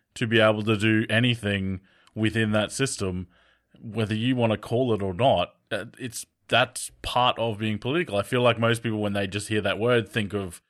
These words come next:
you know, the, the federal government and politicians and that sort of thing, when it's not just that. Like, yes, that's sort of a,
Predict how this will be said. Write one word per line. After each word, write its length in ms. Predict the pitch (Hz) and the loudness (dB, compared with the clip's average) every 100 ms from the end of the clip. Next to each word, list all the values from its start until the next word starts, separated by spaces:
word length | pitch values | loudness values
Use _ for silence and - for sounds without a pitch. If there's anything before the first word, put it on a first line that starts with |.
| _ _ | _ _
you 80 | - | -12
know, 160 | 87 90 | -8 -8
the, 260 | 87 107 104 | -4 -2 -2
the 500 | 101 90 101 92 98 - _ - | -6 -4 -4 -4 -8 -16 _ -20
federal 360 | - 117 113 110 | 0 0 2 6
government 560 | 120 113 107 101 95 | 6 6 2 -2 -2
and 520 | 107 98 95 92 90 | -4 -4 -4 -6 -8
politicians 680 | - 131 113 127 120 110 101 | 0 2 4 2 0 -2 -2
and 120 | 101 104 | -2 0
that 140 | 147 | -2
sort 160 | - 101 | -2 -6
of 100 | 92 | -6
thing, 240 | 101 98 | -6 -4
when 360 | 101 101 95 90 _ _ _ - | -2 -2 -4 -10 _ _ _ -12
it's 180 | 101 - | -8 2
not 300 | 120 110 - _ _ _ _ _ _ | 2 2 -4 _ _ _ _ _ _
just 380 | - 120 101 - - 107 | 2 2 2 -6 -16 -4
that. 300 | 123 120 98 - | 2 2 2 -2
Like, 200 | 107 - | -8 -8
yes, 240 | - 104 - | -6 -6 -2
that's 240 | 101 90 | -4 -4
sort 160 | - 98 | -6 -6
of 140 | 90 | -4
a, 200 | 95 95 | -4 -4